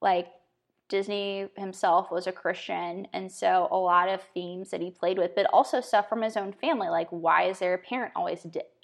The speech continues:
always dead in the movie? Well, it's because he lost his mom at a young age, you know, and he had a contentious relationship with his dad. Like, there,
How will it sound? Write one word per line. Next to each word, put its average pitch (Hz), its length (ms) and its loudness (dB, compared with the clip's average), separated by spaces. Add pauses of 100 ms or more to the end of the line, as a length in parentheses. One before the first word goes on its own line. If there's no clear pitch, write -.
(140)
always 180 260 4
dead 160 380 2
in 165 220 -4
the 165 80 -6
movie? 175 420 -4 (320)
Well, 165 340 6
it's 214 140 -2
because 185 380 -4
he 190 140 -4
lost 175 460 -6
his 175 380 -4
mom 180 460 2
at 175 100 -4
a 175 40 -4
young - 260 -8
age, - 380 -14
you 175 120 -10
know, 156 220 -8
and 196 140 -6
he 196 60 -10
had 180 120 -2
a 180 80 -4
contentious 180 640 -12
relationship 180 520 -8
with 202 120 -6
his 170 180 -6
dad. 180 480 0 (440)
Like, 240 340 2
there, 269 680 6